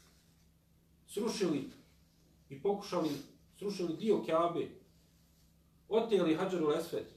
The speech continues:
popeli se na Kjabu i rekli: „Gdje je gospodar slonova da nas sad spriječi?” I nekoliko godina Hadžarul Esved nije bio u okviru Kjabe.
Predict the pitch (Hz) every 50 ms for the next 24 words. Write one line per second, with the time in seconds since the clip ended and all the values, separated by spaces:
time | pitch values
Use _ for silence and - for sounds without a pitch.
0 | - _ _ _ - - - _ _ 269 277 269 - 233 214 185 175 175 180 175
1 | 175 170 - - 175 175 190 196 196 - - - - - - - _ _ - -
2 | 151 160 190 220 214 214 214 196 160 139 - - - - - _ _ _ _ _
3 | _ - - - 127 180 233 247 240 220 196 196 196 - - 202 202 202 202 190
4 | 160 143 - - 165 175 175 170 160 143 135 131 120 - - - - - 135 139
5 | 147 170 180 185 - - - 170 156 - - - 151 151 143 123 - - - -
6 | - - - - _ _ _ _ _ _ _ _ _ _ _ _ _ _ _ _
7 | _ _ _ - 170 175 226 254 247 247 240 220 214 - 214 208 202 233 233 214
8 | 202 208 190 180 170 160 - - - - - _ _ _ _ _ _ _ _ _
9 | _ _ _ _ _ - - - - - - - - - - 196 208 208 202 190
10 | 185 190 196 196 - - 180 165 160 196 180 160 160 180 180 175 156 135 - -
11 | - - - - _ _ - _ - - - - _ _ _ _ _ _ _ -
12 | - 156 175 185 175 - 156 147 139 135 - 139 135 143 143 139 - 107 101